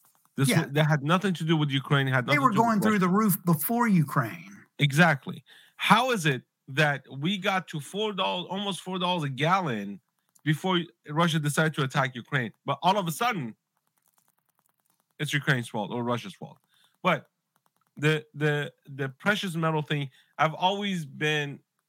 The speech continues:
Speaker 1: uh, my friend and I, we always, like, talk about precious metal. So I buy, I bought silver, you know, I, we bought gold and all that stuff. But, you know, I, I didn't throw all my money in there. And, uh, sadly, I, the other day I looked at my four oh one K.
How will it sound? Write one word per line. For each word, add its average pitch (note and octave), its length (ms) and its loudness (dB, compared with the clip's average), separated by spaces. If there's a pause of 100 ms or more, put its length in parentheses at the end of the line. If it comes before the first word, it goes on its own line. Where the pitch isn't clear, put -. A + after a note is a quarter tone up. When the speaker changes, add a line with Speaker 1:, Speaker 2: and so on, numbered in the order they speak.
(100)
Speaker 1:
uh, B2 360 -4
my C3+ 140 -2
friend D3 260 -2
and C3+ 80 -2
I, B2 60 0
we A#2+ 160 -6
always, C3+ 440 -4
like, A#2 240 -4
talk C3 240 -2
about A#2 200 -2
precious B2 360 -2
metal. A#2 340 0 (320)
So C#3+ 320 0 (400)
I C#3 80 4
buy, C#3+ 440 2 (320)
I C3 100 0
bought C3+ 260 0
silver, C3+ 760 -2
you A#2+ 120 -6
know, A#2+ 100 -4
I, A#2 300 -6 (120)
we B2+ 160 -4
bought A#2 360 0
gold D3+ 420 4
and B2 80 0
all B2 160 4
that A#2+ 160 0
stuff. B2+ 220 0
But, B2+ 160 0 (400)
you D3 100 2
know, C#3+ 160 4
I, D3+ 340 2
I C#3+ 120 0
didn't C#3+ 460 0 (200)
throw D3+ 300 0
all C3+ 340 -2
my B2+ 200 2
money A#2+ 320 0
in A2+ 120 -2
there. F2+ 260 -2 (200)
And, A#2+ 260 0
uh, A#2 280 0 (360)
sadly, C3+ 560 0
I, A2 140 -2
the A#2 180 -4
other A#2 140 -4
day C3 80 0
I A#2 60 0
looked A#2+ 220 -6
at A#2 60 -4
my A2 120 -2
four A#2 200 -6
oh A2 60 -2
one G#2+ 160 -4
K. B2 320 -4